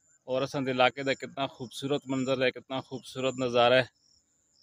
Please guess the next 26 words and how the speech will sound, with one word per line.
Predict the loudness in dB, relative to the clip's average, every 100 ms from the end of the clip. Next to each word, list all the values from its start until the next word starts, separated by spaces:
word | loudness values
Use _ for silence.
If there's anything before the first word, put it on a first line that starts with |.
| _ _ _ _ _ _ _ _ _ _ _ _ _
तमाम | -6 0 2 2
पहाड़ां | 2 2 2
दे | 0
सेंटर | -2 -2 -2 -2
दे | -2 0
विच | 0 -2 -8 -10 -18 _ _ _ _ _ _ _ _ _ _ _ _ _
तुसां | -12 -6 -4
को | 0 2 2 0 -6 _ _ _ _ _ _ _ _ _ _ _
ਤਰਬੇਲਾ | -4 0 2 2 0
ਝੀਲ | 0 -4 0
ਦਾ | 2 2
ਨਜ਼ਾਰਾ | 4 4 4
ਨਜ਼ਰ | 4 4 4
ਆ | 4
ਸੀ। | 0 -6
ਇਹ | -8 _ _ _ _ _ _ _ _ -14
ਮਾੜੀ | -6 -4 -2
ਬੈਕ | 2 2
ਸਾਈਡ | 2 -2 -2
ਤਾਂ | -2 -2 -4 _ _ _ _ _ _ _ _ _ _ _ _ _ _ _ _ _ -12
ਬਸ਼ੀਰ | -4 -2 2
ਮਾਮੂ | 2
ਵੀ | 2
ਬੈਠੇ | 4 2 2
ਦੇ |
ਨੇ। | -2